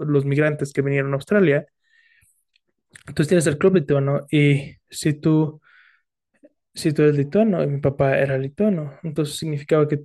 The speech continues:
puedes tener un préstamo del club lituano a, a un, algo muy barato. Entonces, por supuesto, dije, "Ok, voy a tener un préstamo de ellos también".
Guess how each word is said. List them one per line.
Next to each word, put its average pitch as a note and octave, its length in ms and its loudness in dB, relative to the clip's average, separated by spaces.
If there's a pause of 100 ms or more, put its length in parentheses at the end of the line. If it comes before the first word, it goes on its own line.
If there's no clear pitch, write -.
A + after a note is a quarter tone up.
(100)
puedes D3+ 200 0
tener D3 180 -2
un D3 400 -2
préstamo E3+ 460 0
del C#3+ 120 4
club C#3+ 200 -2
lituano D#3 640 -2
a, C#3+ 500 -2
a D3+ 220 0
un, C#3+ 680 0
algo D3+ 300 0
muy D3+ 160 2
barato. G3 460 2 (580)
Entonces, D3+ 220 -4
por D3 120 0
supuesto, - 440 -4
dije, C#3 340 0
"Ok, F#3 180 0 (640)
voy C#3+ 220 2
a C#3 200 2
tener C#3+ 360 2
un C#3 100 0
préstamo C#3+ 320 -4
de D3 120 0
ellos D3+ 140 0
también". G#3+ 360 0